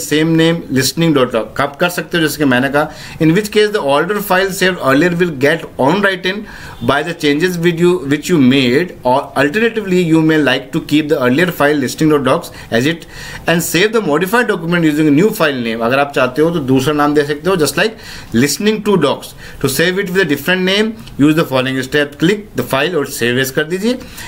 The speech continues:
ये save as dialog box आपकी है, choose the directory, जो भी आप जहाँ डालना चाहते हो, just like पहले जो step आपने यू-, यूज़ लिए थे उसी तरीके से फॉलो करने हैं। By clicking on the one that you want to in the list shown on the left hand side, जिस तरीके से पहले बताया था,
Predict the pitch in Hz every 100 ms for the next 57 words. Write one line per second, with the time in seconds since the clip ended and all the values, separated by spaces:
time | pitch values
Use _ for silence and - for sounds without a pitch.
0 | - 120 160 185 196 170 175 180 165 139
1 | - 202 208 160 156 156 131 131 143 196
2 | 170 143 139 131 123 117 120 120 131 135
3 | 143 160 131 123 139 123 113 110 135 143
4 | - 143 135 139 139 143 - - 117 131
5 | 139 135 131 147 127 151 147 147 151 147
6 | 143 139 143 147 147 190 - - - 127
7 | 127 135 147 175 165 165 151 147 165 147
8 | 139 143 123 135 139 147 123 123 - -
9 | - 135 160 147 127 113 117 123 156 151
10 | 156 175 165 139 143 131 127 123 117 127
11 | 135 143 147 156 180